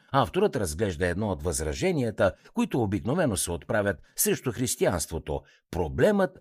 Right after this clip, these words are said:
с злото. Много хора казват следното: "Ако съществува добър и всемогъщ Бог, който се грижи за всички,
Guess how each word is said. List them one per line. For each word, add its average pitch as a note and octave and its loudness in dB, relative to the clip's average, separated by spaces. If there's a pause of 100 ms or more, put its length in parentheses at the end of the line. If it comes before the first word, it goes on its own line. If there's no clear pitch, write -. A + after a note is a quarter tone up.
с F3+ 2
злото. G2 -2 (580)
Много G3 4
хора C3+ 4
казват A2 -2
следното: E2+ 0 (220)
"Ако D#2+ -2
съществува C3 -2
добър G2+ 0 (160)
и A2 2
всемогъщ F#2+ 0
Бог, G2+ -2 (180)
който E2+ -2
се F#2 -2
грижи F2 -2
за D2 -4
всички, C3 -4